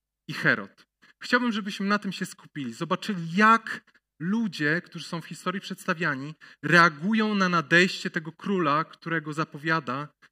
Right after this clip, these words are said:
Pismo. Pierwszym jest król Herod. Król Herod miał pełne podstawy do tego, żeby być przerażonym, słysząc o tym, że nadchodzi jakiś król Żydów.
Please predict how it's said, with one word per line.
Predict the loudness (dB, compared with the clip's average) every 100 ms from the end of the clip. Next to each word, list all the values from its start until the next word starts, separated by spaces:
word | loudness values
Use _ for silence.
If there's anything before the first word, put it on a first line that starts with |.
| _ _ -6
Pismo. | -6 -6 -12 -16 _ _ _ _ _ _ _ _ _ _ _ _ _ _ _
Pierwszym | 6 6 6 -2 -4 -4 -8 _ _ _ _
jest | -6 -6
król | -6 -4 0
Herod. | 4 2 0 -14 _ _ _ _ _ -20 _
Król | 0 0
Herod | 6 6 6 0 -8 -2
miał | 2 2 -2 2
pełne | 4 6 2
podstawy | -2 -8 -2 -2 0
do | -4
tego, | -8 -8
żeby | -8 -10
być | -14
przerażonym, | -10 0 2 2 0 -2 -4
słysząc | -8 -10 -12 -14
o | -16
tym, | -14 -12
że | -10
nadchodzi | -12 -12 -12 -8
jakiś | -10 -12
król | -14 -12 -8
Żydów. | -6 -8 -10 -18